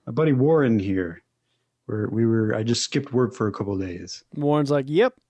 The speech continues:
Speaker 2: checks out. We were together."
Speaker 1: And, uh, Buzz doesn't believe him, but that's when Pat stepped in and says, "Darling Buzz, it's true. They were in a restaurant arguing. I know because I overheard them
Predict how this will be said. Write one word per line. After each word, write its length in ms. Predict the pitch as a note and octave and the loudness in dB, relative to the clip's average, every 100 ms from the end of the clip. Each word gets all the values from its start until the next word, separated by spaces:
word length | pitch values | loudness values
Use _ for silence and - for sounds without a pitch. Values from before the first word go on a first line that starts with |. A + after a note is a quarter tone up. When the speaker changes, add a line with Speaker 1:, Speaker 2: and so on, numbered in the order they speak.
| - | -10
Speaker 2:
checks 320 | - F#3 - G#3+ | -2 -2 0 2
out. 320 | A3+ A3+ D#3+ | 4 4 2
We 140 | D#3 | 0
were 100 | E3+ | 0
together." 640 | D#3+ F3 G#3+ G#3+ G3 G3 - | -2 -2 2 2 2 -2 -6
Speaker 1:
And, 500 | - G2+ F#2+ F#2 F2+ | -8 -6 -6 -6 -8
uh, 280 | F#2+ F#2 F#2 | -8 -10 -8
Buzz 280 | G2 A2 G2+ | -4 -2 -2
doesn't 300 | A2 G#2+ G2 | -2 -2 -4
believe 600 | G2 G#2+ A2 G#2 - - | -4 -4 -4 -4 -10 -20
him, 540 | - B2 A#2+ A#2+ C3 E3 | -12 -4 0 0 -2 -6
but 380 | A#2 G2 F#2 - _ _ _ | -8 -8 -10 -14 _ _ _
that's 380 | G#2+ G#2+ G#2 - | -8 -8 -8 -8
when 180 | G#2 G2 | -6 -6
Pat 320 | - A2+ - | -6 -6 -6
stepped 380 | - A2 - A2+ | -8 -10 -8 -6
in 100 | G#2+ | -6
and 180 | G#2+ G2+ | -6 -8
says, 260 | A2 G#2+ | -8 -8
"Darling 520 | A#2 A#3 D#4 G#3 D3+ | -6 -2 0 0 -2
Buzz, 320 | D3 D4 A#3+ G#3+ | -2 -2 -2 -4
it's 220 | - - | -6 -10
true. 680 | - - D#4+ F#4 C#4 D#3 - - - - | -10 0 4 6 4 -2 -8 -20 -18 -4
They 100 | A3+ | 0
were 160 | D4 C#4 | 2 2
in 100 | C4 | 2
a 60 | |
restaurant 800 | G#3 C#4+ - C4+ G#3 F#3+ E3+ - _ _ - | 0 -2 -2 -2 -2 -4 -6 -10 _ _ -6
arguing. 640 | D#4+ C#4+ A#3 G3 C#3 A#2+ - _ _ - | -2 2 2 0 -2 -6 -10 _ _ -8
I 80 | D#3+ | -2
know 180 | B3 C#4+ | 0 0
because 300 | - D#3 F3+ | -2 -4 -4
I 80 | |
overheard 500 | G3 G#3+ - E4 C#4 | -2 -2 -2 -2 0
them 240 | F3 A#2+ | -2 -4